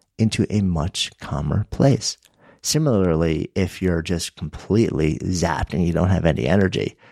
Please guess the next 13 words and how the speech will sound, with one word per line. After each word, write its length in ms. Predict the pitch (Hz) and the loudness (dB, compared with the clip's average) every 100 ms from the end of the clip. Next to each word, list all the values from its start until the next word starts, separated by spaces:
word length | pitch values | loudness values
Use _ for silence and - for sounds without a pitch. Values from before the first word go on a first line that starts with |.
| _ | _
and 80 | - | -2
you 80 | 104 | 0
feel 140 | 113 | 4
like 180 | 110 101 | 2 4
you 60 | 98 | 4
need 140 | 101 | 4
to 120 | - | 2
actually 380 | 92 95 - 98 | 0 -2 0 0
become 380 | 90 - - 104 | 0 -2 0 0
a 60 | 95 | 2
bit 240 | 92 82 | 2 2
more 260 | 90 90 82 | 4 4 4
alert 480 | 87 78 90 - - | 0 0 0 0 -10